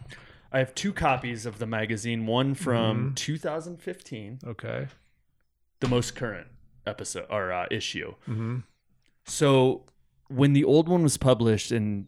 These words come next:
Speaker 1: fifteen, fourteen, thirteen, whenever, there is not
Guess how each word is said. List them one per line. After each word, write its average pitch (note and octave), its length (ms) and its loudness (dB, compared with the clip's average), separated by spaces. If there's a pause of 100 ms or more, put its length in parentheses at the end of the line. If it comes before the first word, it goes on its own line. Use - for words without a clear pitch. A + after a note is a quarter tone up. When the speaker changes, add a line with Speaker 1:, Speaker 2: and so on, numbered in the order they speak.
Speaker 1:
fifteen, G#2 580 -6
fourteen, G2+ 560 -4
thirteen, G2+ 480 -10
whenever, G2 400 -12 (1080)
there B2 260 4
is B2+ 240 -2
not A2+ 340 -2